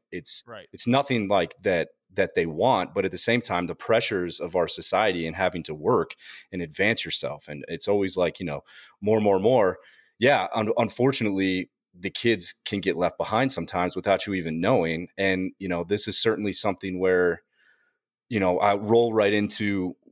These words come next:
Speaker 1: one of the things, which is, like, kind of a proof of concept with the teleworking. I think so many places are now able to see that they can do work remotely. And I'm sh-, there's no doubt it is not as efficient as being in person,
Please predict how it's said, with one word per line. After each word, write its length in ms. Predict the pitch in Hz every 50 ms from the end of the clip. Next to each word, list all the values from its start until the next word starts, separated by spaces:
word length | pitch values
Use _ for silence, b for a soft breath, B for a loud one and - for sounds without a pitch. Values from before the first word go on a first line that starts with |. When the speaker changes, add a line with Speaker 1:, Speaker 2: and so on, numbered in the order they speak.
| _ 101
Speaker 1:
one 180 | 98 110 113 120
of 60 | 110
the 80 | 104 92
things, 480 | - - 98 92 92 92 90 - -
which 200 | - 101 95 - 104
is, 120 | 95 90
like, 180 | 98 92 87 -
kind 180 | - 110 117
of 80 | 117 92
a 40 | 85
proof 300 | - - 120 110 - -
of 60 | -
concept 480 | - - 95 104 104 - 101 92 -
with 140 | 92 87 -
the 100 | - -
teleworking. 760 | - - - 101 139 117 80 76 73 69 - 73 71 69 - _ -
I 60 | 98
think 200 | - - 123 110
so 260 | - - - 123 123
many 160 | 127 120 107 90
places 520 | - - 104 113 123 - - 92 85 -
are 120 | 87 87
now 340 | 87 95 92 92 92 90 90 - _ _ _ _ _ -
able 300 | 101 107 110 104 101 98
to 120 | - 92
see 520 | - - - 113 113 113 107 95 87 87 B B B B B B B B B B B _
that 300 | 95 95 101 95 90 - - -
they 320 | 87 87 85 82 98 123
can 200 | 127 - 123 101
do 220 | 90 - 107 120 147
work 380 | 110 85 85 85 80 80 - - _
remotely. 580 | 87 85 85 85 82 80 - 80 80 80 - B B B B B B B B _
And 420 | - 92 90 90 87 87 85 82 - - _
I'm 160 | 117 123 127 123
sh-, 140 | - - -
there's 240 | 139 135 120 - 135
no 180 | 156 160 147
doubt 400 | 117 - - 113 117 101 90 90 - 107
it 80 | 101
is 160 | 101 95 87
not 220 | 95 95 101 101 90
as 100 | 85 82
efficient 420 | 78 - - 101 - - 80 -
as 120 | 85 85 80
being 220 | - 98 90 87
in 120 | 85 82
person, 440 | - - 87 92 92 - 127 120 123